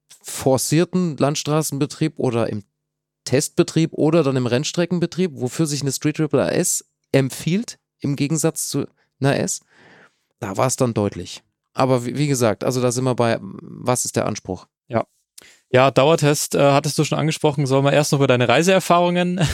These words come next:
Speaker 1: Ach,
Speaker 2: das
Speaker 1: das hängt ein bisschen zusammen.
Speaker 2: Also um,
Speaker 1: Ähm,
Speaker 2: um vielleicht, ja, um vielleicht jetzt, jetzt waren wir sehr beim Sport auf der Rennstrecke, um vielleicht nochmal das, das <laughs> komplette Gegenteil, Schotter in, äh,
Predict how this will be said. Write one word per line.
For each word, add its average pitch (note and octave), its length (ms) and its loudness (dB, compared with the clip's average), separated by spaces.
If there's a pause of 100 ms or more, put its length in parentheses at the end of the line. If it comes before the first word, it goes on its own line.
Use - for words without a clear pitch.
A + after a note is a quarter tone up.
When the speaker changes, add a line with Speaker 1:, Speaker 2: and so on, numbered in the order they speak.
(120)
Speaker 1:
Ach, B2+ 200 2
Speaker 2:
das A#2 160 2
Speaker 1:
das - 300 -2
hängt A#2+ 220 0
ein A2+ 140 -2
bisschen A2+ 340 -2
zusammen. A2+ 600 -2 (640)
Speaker 2:
Also C3 280 4
um, A#2 120 6
Speaker 1:
Ähm, A#2 100 2
Speaker 2:
um C#3 160 4
vielleicht, B2+ 640 2 (420)
ja, A2+ 300 2 (1300)
um B2 160 -2
vielleicht B2 480 2
jetzt, - 260 -2
jetzt B2+ 220 -4
waren B2+ 140 4
wir C3+ 100 4
sehr C3 160 4
beim B2 160 0
Sport C3+ 320 2
auf C3+ 100 0
der C3 140 2
Rennstrecke, C#3+ 680 2
um C3+ 140 -2
vielleicht C3 340 0
nochmal B2 280 2
das, - 280 -2
das - 260 -2
<laughs> - 80 -6
komplette B2+ 460 0
Gegenteil, C3 580 0 (300)
Schotter C#3 420 4
in, C3 240 0
äh, B2 320 2